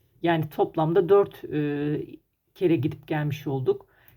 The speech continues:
Şimdi birkaç defa daha gidelim ve örneğin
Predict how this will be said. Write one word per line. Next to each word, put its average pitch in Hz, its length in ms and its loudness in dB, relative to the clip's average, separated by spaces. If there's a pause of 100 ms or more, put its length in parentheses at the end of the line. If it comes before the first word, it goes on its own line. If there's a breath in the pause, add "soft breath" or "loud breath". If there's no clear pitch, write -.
(120)
Şimdi 185 460 0
birkaç 196 420 -4
defa 160 360 -2
daha 180 180 -2
gidelim 156 560 -2 (340)
ve 185 140 0
örneğin 170 640 -4